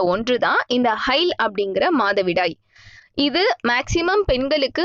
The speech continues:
மூன்று நாள், அஞ்சு நாள், ஏழு நாள், இன்னும் சிலருக்கு பதினஞ்சு நாட்கள் கிட்ட வரும். இந்த மாதிரி பருவமடைந்த பெண்களான நாம மாதவிடாய் அப்படின்ற ஒரு சுழற்சியை மீட் பண்ணும்போது நம் மீது குளிப்பு கடமையாகும்.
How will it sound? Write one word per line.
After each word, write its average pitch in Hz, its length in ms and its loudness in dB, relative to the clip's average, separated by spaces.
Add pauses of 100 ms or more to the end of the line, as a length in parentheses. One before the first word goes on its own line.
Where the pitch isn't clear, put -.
மூன்று 247 340 2
நாள், 220 320 0
அஞ்சு 269 360 -2
நாள், 226 240 2
ஏழு 240 300 0
நாள், 233 300 0
இன்னும் 311 320 -2
சிலருக்கு 269 500 0 (140)
பதினஞ்சு 330 420 2
நாட்கள் 233 360 0
கிட்ட 214 260 -2
வரும். 190 260 -2 (400)
இந்த 247 200 2
மாதிரி 262 340 2 (140)
பருவமடைந்த 311 760 2
பெண்களான 277 600 0
நாம 208 400 0 (140)
மாதவிடாய் 269 760 0
அப்படின்ற 247 520 0
ஒரு 208 200 2
சுழற்சியை 254 580 0
மீட் 233 260 -2
பண்ணும்போது 185 520 0
நம் 277 180 2
மீது 220 300 0
குளிப்பு 277 340 0
கடமையாகும். 185 680 0